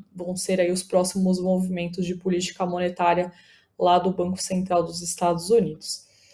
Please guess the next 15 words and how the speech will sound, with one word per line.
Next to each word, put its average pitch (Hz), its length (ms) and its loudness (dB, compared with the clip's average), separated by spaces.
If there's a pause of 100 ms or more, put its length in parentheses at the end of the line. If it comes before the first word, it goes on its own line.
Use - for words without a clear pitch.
(120)
Quando 208 180 0
a 208 40 6
gente 202 300 2
olha 196 560 6
os 185 160 0
destaques 196 680 0
do 190 140 6
Ibovespa, 202 760 2 (180)
as 190 140 0
maiores 196 480 4
altas 202 440 4
ficaram 190 420 2
com 196 120 -2
a 190 100 4
Cirela, 202 580 2